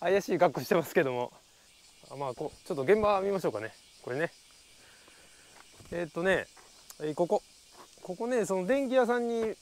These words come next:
このパイプを通してもらってね、え、ここの継ぎ目をね、コーキング剤でやってもらってね、まあ、固まるまで、え、このままにしといてよと言われてたんですけども、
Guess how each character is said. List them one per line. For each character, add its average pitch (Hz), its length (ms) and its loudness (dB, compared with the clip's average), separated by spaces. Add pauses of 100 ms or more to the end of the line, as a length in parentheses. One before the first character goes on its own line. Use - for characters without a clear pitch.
(140)
こ 202 100 -6
の 202 80 -4
パ 311 180 4
イ 240 120 2
プ 175 180 -2
を 139 80 -2
通 196 260 -4
し - 120 -12
て 196 80 -2
も 180 120 -2
ら 143 100 -6
っ - 20 -12
て 110 160 -10
ね、 98 180 -10 (480)
え、 156 80 -8
こ 208 160 -4
こ 320 100 -2
の 185 140 0
継 254 160 -4
ぎ 254 80 0
目 220 680 0
を 185 180 -6
ね、 185 280 -6 (140)
コ 269 220 0
ー 240 40 -4
キ 269 120 0
ン 262 80 0
グ 247 80 -2
剤 233 180 4
で 220 80 -2
や 226 80 2
っ 202 80 -4
て - 80 -4
も 214 120 0
ら 170 40 0
っ 127 40 -2
て 120 100 -6
ね、 117 260 -6
ま 135 120 -6
あ、 - 20 -12
固 - 280 -4
ま 294 160 4
る 262 100 2
ま 202 120 0
で、 117 160 -4 (160)
え、 120 140 -12
こ 208 120 -4
の 220 120 -2
ま 196 220 0
ま 185 40 -2
に 180 300 -4
し - 60 -12
と 196 120 0
い 185 60 0
て 175 80 -2
よ 165 120 0
と 104 160 -12 (680)
言 156 180 2
わ 190 80 10
れ 180 60 6
て 175 100 2
た 151 80 4
ん 120 80 0
で 110 60 -8
す - 80 -20
け 117 80 -4
ど 110 60 -8
も、 117 200 -6